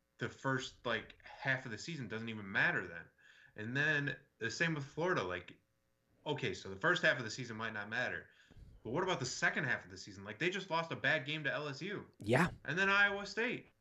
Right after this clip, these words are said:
Speaker 2: Yeah. <laughs> I'm with you.
Speaker 1: What are we, what are we doing here?
Speaker 2: It's a great point. Let's throw aside the could they win in the, in the c-, college football playoffs. Throw that aside, like you said. It's a great point. Like, we,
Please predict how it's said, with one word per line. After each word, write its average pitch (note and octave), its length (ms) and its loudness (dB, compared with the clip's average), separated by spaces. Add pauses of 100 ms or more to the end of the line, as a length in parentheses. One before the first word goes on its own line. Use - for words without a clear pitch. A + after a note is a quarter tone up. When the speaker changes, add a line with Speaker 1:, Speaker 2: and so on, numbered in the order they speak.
(320)
Speaker 2:
Yeah. F3 280 12 (280)
<laughs> - 300 12
I'm G3 180 10
with C4+ 160 12
you. C4+ 120 12
Speaker 1:
What G#3 200 2
are C#4 80 2
we, C4 260 4 (160)
what D3 480 0
are C4+ 80 2
we A#3 120 2
doing F#3 340 2
here? - 540 -8 (440)
Speaker 2:
It's G3 140 4
a F#3+ 40 8
great G#3 260 10
point. E3 260 0
Let's D#3+ 240 2 (220)
throw A3+ 160 12
aside G3+ 420 12
the C#3+ 80 8
could D#3+ 240 8
they F3 100 12
win C#3 380 8 (920)
in D#3+ 140 8
the, D3 220 8
in D#3 140 8
the C#3+ 180 8
c-, - 80 -4 (360)
college C3+ 260 6
football G#2 220 -4
playoffs. - 340 -6
Throw F3 140 12
that D#3+ 100 12
aside, C#3 180 8
like A#2 200 4
you G#2+ 60 0
said. F2+ 200 0 (240)
It's E3+ 160 10
a F3+ 40 12
great D3 340 12
point. C#3+ 260 6 (180)
Like, D3+ 280 10 (160)
we, F#3 340 6